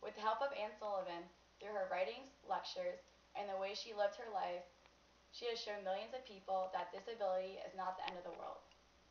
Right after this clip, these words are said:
After Keller passed away at age eighty-seven, people will continue to learn about her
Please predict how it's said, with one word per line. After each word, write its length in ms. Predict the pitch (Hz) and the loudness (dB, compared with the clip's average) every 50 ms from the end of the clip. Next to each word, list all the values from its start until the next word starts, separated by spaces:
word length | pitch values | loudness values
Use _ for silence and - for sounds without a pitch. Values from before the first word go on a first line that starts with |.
| - - - - - - - - - - - - - - - - - - - | -20 -20 -20 -20 -20 -20 -20 -20 -20 -20 -20 -20 -20 -20 -20 -20 -18 -4 2
After 320 | 202 208 208 208 269 277 | 4 6 6 6 4 0
Keller 320 | 277 269 240 226 220 214 208 208 | 0 2 2 4 4 2 2 0
passed 240 | 196 185 190 220 - | 0 0 0 -2 -2
away 320 | 226 214 202 190 185 180 | -2 2 2 4 4 2
at 40 | 180 | 0
age 200 | 180 190 190 196 - - | -4 4 12 12 12 12
eighty-seven, 640 | - 208 220 - - - - 185 180 185 185 175 - - - - - - - | 12 12 8 4 4 4 4 2 2 0 -2 -6 -8 -12 -18 -20 -20 -16 -12
people 320 | 220 226 220 254 269 269 | -10 -2 2 4 4 6
will 160 | 262 254 254 247 | 4 2 0 -2
continue 400 | 233 220 214 220 214 220 220 226 - | -6 -10 -10 -10 -8 -8 -8 -8 -8
to 160 | 233 - - | -6 -4 0
learn 240 | 202 185 180 180 180 185 - - - - - - - | 0 0 0 -2 -6 -8 -12 -16 -20 -20 -12 -8 0
about 240 | 190 196 202 190 - | 4 6 6 6 6
her 160 | 220 240 247 | 2 0 0